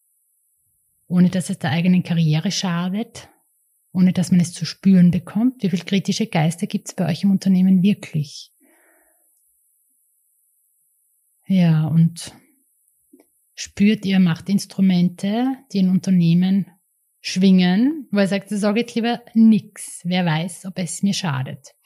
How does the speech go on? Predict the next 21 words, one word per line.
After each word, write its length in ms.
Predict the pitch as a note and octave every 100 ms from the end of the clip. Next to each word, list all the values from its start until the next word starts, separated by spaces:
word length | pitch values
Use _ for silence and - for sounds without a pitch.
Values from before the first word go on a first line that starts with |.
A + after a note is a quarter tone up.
| - - - _
Und 300 | F#3+ G3 -
bei 100 | F#3
all 160 | F3 G#3
dem 140 | A#3
muss 200 | A3+ -
man 120 | G#3+
hinschauen, 480 | G3 A3+ - E3 D#3+
weil 220 | E3+ F3
wir 100 | F#3
können 260 | F3+ F#3 F#3+
nicht 160 | F#3+
über 180 | F#3+ F#3
Emanzipation 920 | E3 F3+ F#3+ G3+ F#3 - - E3 G3+
und 140 | F#3+ -
Selbstbestimmung 880 | - E3 - - G3+ - F#3 F#3 F3+
reden 480 | E3+ F3+ G3+ G3+
und, 340 | F#3+ F3 - - _ _ _ _ _ _ -
ähm, 580 | F3+ F3 F3 F3 D#3+ - _ _ _
dann 460 | - E3+ E3+ F3+ E3 - _ _ _ _ _ _
so 180 | - C3+
einschränkend 1200 | D3 F3 - F#3 F3 F3+ F3+ F3+ F3 - -